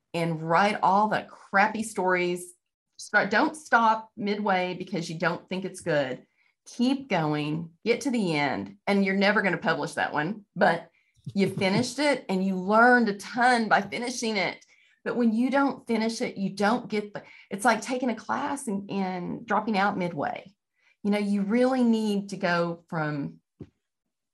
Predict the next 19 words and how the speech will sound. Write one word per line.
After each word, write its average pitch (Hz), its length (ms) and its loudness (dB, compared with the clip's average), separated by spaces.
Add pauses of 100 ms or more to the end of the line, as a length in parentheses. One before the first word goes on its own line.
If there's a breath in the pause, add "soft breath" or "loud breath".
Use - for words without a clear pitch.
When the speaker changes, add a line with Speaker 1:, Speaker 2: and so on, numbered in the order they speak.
(180)
Speaker 1:
the 143 120 0
idea, 160 460 -2
you 185 80 -4
know, 165 80 0
that 165 160 0
nugget 208 300 2
of 202 60 -4
an 196 60 -2
idea 185 520 2
to 160 380 -6 (280)
typing 196 340 0
out 185 280 4
all 165 180 8
caps, - 460 0
"The 170 220 -6
end." - 260 -10 (1200 loud breath)
You 185 120 -4
get 226 280 2
it. - 220 -4